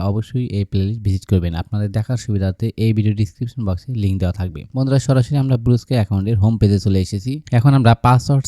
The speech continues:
চেঞ্জ করব। তার আগে আপনাদের জানিয়ে রাখি, যারা মোবাইল দিয়ে এই কাজটি করতে চাচ্ছেন, তারা Chrome ব্রাউজারে আসার পর উপরে দেখতে পাচ্ছেন থ্রি লাইন আইকন, এর উপরে প্রেস করবেন। এখানে প্রেস করার পর এরকম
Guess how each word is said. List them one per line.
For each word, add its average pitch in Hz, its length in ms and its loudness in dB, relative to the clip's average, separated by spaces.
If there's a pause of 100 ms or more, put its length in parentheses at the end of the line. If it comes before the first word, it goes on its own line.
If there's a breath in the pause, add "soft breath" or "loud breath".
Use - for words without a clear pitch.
চেঞ্জ 107 180 2 (160)
করব। 98 180 4 (240)
তার 123 140 4
আগে 147 180 2
আপনাদের 131 340 0
জানিয়ে 117 240 6
রাখি, 107 160 0 (100)
যারা 120 120 6 (120)
মোবাইল 127 280 4
দিয়ে 127 180 2
এই 135 140 4
কাজটি 120 300 0
করতে 107 240 0
চাচ্ছেন, 95 280 0 (140)
তারা 127 140 2 (100)
Chrome 139 260 2
ব্রাউজারে 131 360 6
আসার 101 280 2
পর 107 180 4
উপরে 127 180 2
দেখতে 120 160 0
পাচ্ছেন 123 200 -2 (100)
থ্রি 143 200 4
লাইন 104 200 4
আইকন, 110 240 -2 (120)
এর 117 100 6
উপরে 104 220 4
প্রেস 101 220 2
করবেন। 90 240 -2
এখানে 123 260 0
প্রেস 117 240 2
করার 101 260 0
পর 104 100 2 (140)
এরকম 120 240 0